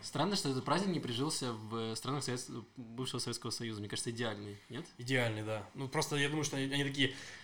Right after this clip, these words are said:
Speaker 2: «Любовь к бухлу или ненависть к евреям?»
Speaker 1: М.
Speaker 2: М. <laughs>
Speaker 1: Да.
Speaker 2: Очень сложно балансировать.
Speaker 1: Makes sense.
Speaker 2: Вот.
Speaker 1: Серьёзно.
Speaker 2: Вот. И на Пурим, э, Ява Балаган и Макс и Маша, мы, мы все там, да,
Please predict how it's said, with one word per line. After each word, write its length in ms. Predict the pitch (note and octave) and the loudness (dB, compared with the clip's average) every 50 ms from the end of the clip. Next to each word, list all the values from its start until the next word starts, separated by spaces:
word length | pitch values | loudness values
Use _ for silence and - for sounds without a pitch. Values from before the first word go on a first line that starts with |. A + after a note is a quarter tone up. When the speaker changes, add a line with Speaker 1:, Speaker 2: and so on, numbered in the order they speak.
| - - | -6 -2
Speaker 2:
«Любовь 260 | B2 C3+ C#3+ F3+ F#3 - | 0 4 6 6 6 6
к 20 | |
бухлу 320 | C3+ D3 D3 - G#3 A#3 A3 | 6 2 2 2 4 4 6
или 80 | F3 | 6
ненависть 280 | D#3+ D#3 D#3 D#3 D3 - | 4 4 4 2 0 0
к 40 | - D3 | 0 0
евреям?» 540 | D3+ D3 C#3+ C#3 C#3 B2 A2 G#2 A2 - - D3+ | 2 2 4 6 6 6 6 4 2 -2 -2 0
Speaker 1:
М. 560 | D3 D3 D3 D3+ D#3 D#3+ D#3 D#3 D#3 D#3 E3+ | 4 6 8 8 8 8 8 6 6 4 4
Speaker 2:
М. 520 | D#3+ - A#3+ B3 B3 B3+ C#4 A#3+ - - - - - | 4 4 4 4 8 8 8 8 8 6 2 0 0
<laughs> 100 | E3 D3+ A3+ G3+ | 4 6 6 6
Speaker 1:
Да. 180 | G#3 - - F#3+ | 8 8 10 10
Speaker 2:
Очень 240 | G3 F#3+ - F#3+ F3+ | 10 10 10 8 6
сложно 320 | - F3 E3 E3 D#3 E3 | 8 8 8 8 8 6
балансировать. 680 | D3+ D3 E3 D#3+ D#3+ C3+ C3+ C#3 C3+ C3 B2+ C3 C3 A#2+ | 6 6 6 6 6 8 8 8 8 8 8 8 6 6
Speaker 1:
Makes 320 | A#2+ - - - - - - - - | 4 0 0 -2 -2 -2 -4 0 4
sense. 220 | A3 A3 A#3+ G3 | 6 8 8 10
Speaker 2:
Вот. 220 | B2+ F#3+ F3 D3 A#2 | 10 10 8 8 6
Speaker 1:
Серьёзно. 160 | A2+ A#2 - - - - - - D#3 E3+ E3+ D3 - - | 2 -2 -4 -6 -8 -8 -6 -4 -2 -2 -2 -2 -2 0
Speaker 2:
Вот. 400 | C#3 D3 E3+ E3+ D#3 C#3+ - - - - - - | 6 8 8 10 8 8 4 0 -8 -12 -14 -6
И 360 | E3+ D3 D3 D#3 E3 D#3+ D3+ D3+ | -2 0 2 4 4 4 4 4
на 160 | D3+ D3+ D3 | 4 2 2
Пурим, 480 | - - E3+ F#3+ F#3+ F#3+ D#3+ C#3 C3 B2 - | 2 4 6 8 10 10 8 6 4 0 0
э, 360 | B2 B2+ B2+ B2 B2 B2 B2 B2 | 0 2 2 2 2 2 2 4
Ява 200 | C3 C#3+ C#3 C3 | 4 4 4 4
Балаган 560 | B2+ B2+ B2+ B2 A#2+ C#3 D3 D#3 F3 F#3 F3+ - - - - - - | 4 4 2 2 4 6 6 6 6 2 0 -4 -10 -16 -20 -18 -10
и 640 | - B2+ A#2+ A#2 A#2 A#2 A#2 A#2 A2+ A#2 A#2+ A#2+ A#2 G#2 | -6 -2 -2 0 0 0 2 2 2 2 0 0 -2 -2
Макс 320 | G#2 B2+ B2 A2+ - - | -2 -2 -2 -2 -2 -2
и 20 | B2+ | 0
Маша, 280 | B2 B2+ B2+ - - A2+ | 2 2 2 2 2 0
мы, 180 | A2 A2+ A#2 | 0 -2 0
мы 160 | A2 A#2 A#2 A2+ | 0 0 0 2
все 200 | - - D#3+ E3 | 2 2 2 2
там, 180 | D#3 C#3 B2 | 2 2 2
да, 200 | A#2 B2 C#3+ D3 | 2 2 2 0